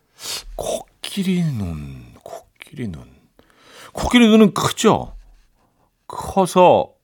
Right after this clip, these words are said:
어, 좀 이렇게 선하게 보이고, 어, 예쁘지 않나요? 저, 저는 뭐 그런 것 같은데. 예. 코끼리 눈은 예쁜데요?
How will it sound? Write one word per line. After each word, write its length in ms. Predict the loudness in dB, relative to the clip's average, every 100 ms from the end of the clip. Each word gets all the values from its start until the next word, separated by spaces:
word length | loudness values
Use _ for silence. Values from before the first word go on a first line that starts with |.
| _
어, 560 | -4 -2 -2 -2 -4 -8 -10
좀 180 | -6 -6
이렇게 360 | -2 -4 -4 _ _ _ _
선하게 800 | -14 0 4 4 4 4 4 2
보이고, 1000 | 0 2 2 2 0 -2 2 2 2 -4 _ _ _ _ _ _ _ _ _ _
어, 360 | -6 -4 -2 -4 -4
예쁘지 400 | -4 -2 2 2
않나요? 280 | 4 2
저, 140 | 0 -4
저는 280 | 2 4 4
뭐 120 | 2
그런 200 | 0 0
것 80 | 0
같은데. 520 | 0 -2 -2 -2 -4 -10 _ _ _
예. 400 | 0 0 0 -4 -10 _ _ _ _ _
코끼리 280 | -4 2
눈은 160 | 4 6
예쁜데요? 500 | 4 0 0 0